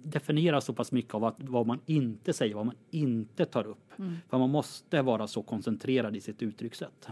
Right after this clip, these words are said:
Speaker 2: Mm. Det som jag tyckte bäst om i den här novellen, det var faktiskt början när du, eh,
Speaker 1: Mm.
Speaker 2: följer henne, men sen också slutet.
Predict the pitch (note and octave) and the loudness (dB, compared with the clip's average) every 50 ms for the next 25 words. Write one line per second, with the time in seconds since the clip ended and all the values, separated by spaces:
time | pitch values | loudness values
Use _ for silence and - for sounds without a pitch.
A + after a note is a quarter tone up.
0 | G#2 - F#3 F3+ F3+ F#3+ F#3+ - _ _ _ _ - - - - - - - - | -12 -10 -10 -10 -10 -12 -14 -18 _ _ _ _ -20 -20 -20 -20 -20 -20 -20 -20
1 | - - _ _ - G3 F#3 A3 A3+ A3 G#3+ - A#3 G#3+ - A3 C#4+ D4+ D4 - | -20 -20 _ _ -10 -8 -4 -4 -2 -2 -2 -4 -6 -8 -8 -6 -6 -6 -6 -6
2 | - G3+ F3+ F3 F3 F3 F3 F3 F3 F3+ F3 F3 F3 E3 E3+ F3 F3 F3 F3 F3 | -6 -6 -4 -4 -4 -4 -4 -4 -4 -4 -4 -4 -4 -4 -2 -4 -4 -4 -4 -4
3 | F3 E3+ E3+ F3 F3+ G3+ G3+ A3+ C4+ C#4 A3 F#3 G3 F#3 F#3 F#3+ - - _ - | -6 -6 -6 -6 -6 -2 -2 0 0 2 2 2 2 0 -2 -4 -6 -12 _ -20
4 | - - - F3 - - F3 E3+ E3+ - - - - - - - - _ _ - | -18 -10 -10 -10 -10 -8 -10 -10 -10 -10 -16 -18 -20 -20 -20 -20 -20 _ _ -8
5 | F#3+ F#3+ G3+ F3+ F3+ F3+ F#3 G3+ G#3 F#3+ F#3 G3+ G3 F#3+ F#3 F#3 F#3 F3+ F#3 F#3 | -2 -2 -2 0 0 -2 -2 -2 -2 -4 -4 -6 -6 -6 -4 -4 -4 -4 -4 -4
6 | F3+ F3+ F3+ F3+ F3+ F3 F3 - - G3+ G3 G#3 G3+ G3 G3 F3+ E3+ E3 E3 E3 | -4 -4 -4 -4 -4 -4 -6 -4 -4 -4 -2 -2 -2 -2 -2 -2 -4 -4 -4 -4
7 | E3+ F3 F3+ F#3 F3+ - G3 F3+ F#3 F3+ E3+ - - E3+ - - G#3+ A3+ B3+ - | -6 -6 -6 -6 -6 -6 -8 -6 -6 -8 -8 -10 -12 -14 -10 -6 -4 -4 -4 -6
8 | - - - - - | -10 -16 -16 -16 -20